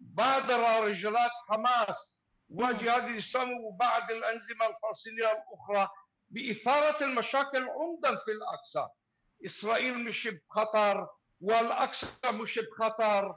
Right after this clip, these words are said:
Speaker 1: ولا أحد يريد أن يعتدي على الأقصى، ودليل
Speaker 2: طيب.
Speaker 1: على ذلك منذ تحرير القدس سبعة وستين لم يطرح
Speaker 2: طيب،
Speaker 1: شيء،
Speaker 2: ولكن
Speaker 1: والأقصى هو
Speaker 2: دكتور، اسمح
Speaker 1: أأمن
Speaker 2: لي فقط،
Speaker 1: مكان في
Speaker 2: لأنه
Speaker 1: الشرق
Speaker 2: هذا لم
Speaker 1: الأوسط.
Speaker 2: يكن سؤالي. حضرتك،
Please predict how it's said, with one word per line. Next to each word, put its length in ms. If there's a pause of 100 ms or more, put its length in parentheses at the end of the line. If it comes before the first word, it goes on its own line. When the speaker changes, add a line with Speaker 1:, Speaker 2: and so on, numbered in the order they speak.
(280)
Speaker 1:
ولا 440
أحد 280
يريد 320
أن 180
يعتدي 440
على 140
الأقصى، 720
ودليل 200
Speaker 2:
طيب. 360
Speaker 1:
على 180
ذلك 540 (340)
منذ 500
تحرير 360
القدس 500
سبعة 300
وستين 460
لم 260
يطرح 360
Speaker 2:
طيب، 80
Speaker 1:
شيء، 280
Speaker 2:
ولكن 360
Speaker 1:
والأقصى 380
هو 120
Speaker 2:
دكتور، 360
اسمح 360
Speaker 1:
أأمن 120
Speaker 2:
لي 60
فقط، 260
Speaker 1:
مكان 120
في 60
Speaker 2:
لأنه 320
Speaker 1:
الشرق 180
Speaker 2:
هذا 180
لم 80
Speaker 1:
الأوسط. 180
Speaker 2:
يكن 220
سؤالي. 480
حضرتك، 500